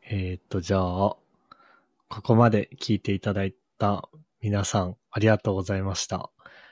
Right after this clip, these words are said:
番組内で話したリストの、ん？番組内で話した話題のリストやリンクは、ゆるふわドットコムスラッシュ二一五にあります。面白いと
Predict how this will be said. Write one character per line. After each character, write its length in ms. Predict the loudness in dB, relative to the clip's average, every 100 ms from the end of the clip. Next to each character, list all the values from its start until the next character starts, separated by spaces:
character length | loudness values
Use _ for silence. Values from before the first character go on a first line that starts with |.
| _ _
番 200 | 2 4
組 200 | 6 8
内 160 | 8 6
で 80 |
話 300 | 2 2 0
し 40 | 0
た 180 | -4 -2
リ 140 | -2
ス 200 | -2 -4
ト 140 | -4 -2
の、 320 | -2 -2 -8 _ 2
ん？ 180 | 2 2 _ _
番 260 | 4 6 6
組 220 | 8 8
内 160 | 6 4
で 80 |
話 260 | 2 0 -2
し 20 |
た 120 | 0
話 100 | 0
題 200 | 2 0
の 140 | 0 -2
リ 120 | -2
ス 140 | -4
ト 60 | -4
や 120 | -4
リ 120 | -4
ン 80 | -8
ク 160 | -4 2
は、 220 | 4 2 -4 -18 -20 _
ゆ 160 | 0 2
る 80 | 2
ふ 120 | 4
わ 100 | 4
ド 120 | 4
ッ 20 |
ト 160 | 0 2
コ 140 | 4
ム 140 | 2 0
ス 180 | 0 4
ラ 80 | 6
ッ 40 |
シ 160 | 4 0
ュ 40 |
二 280 | 2 4 6
一 220 | 6 4
五 240 | 6 4 2 -6
に 100 | -4
あ 60 |
り 140 | -4 -2
ま 140 | -2
す。 260 | -2 -6 -12 _ _ -20 -20 -20 _
面 180 | -2 2
白 260 | 4 6 6
い 160 | 4 -4 _
と 240 | 4 4